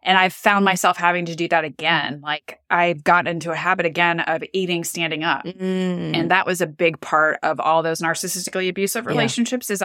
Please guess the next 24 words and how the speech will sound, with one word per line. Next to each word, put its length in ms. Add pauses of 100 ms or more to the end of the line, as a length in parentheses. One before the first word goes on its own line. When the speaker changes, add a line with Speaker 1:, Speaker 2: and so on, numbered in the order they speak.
Speaker 1:
I 120
would 80
just 160
be, 100
like, 160
shoveling 400
food 240
in 80
my 140
mouth 320
in 80
front 200
of 140
the 80
refrigerator. 840
<laughs> 40
I, 260
I 140
just 200
wouldn't 360
sit 260 (200)
down 400
Speaker 2:
Yeah. 160
Speaker 1:
to 160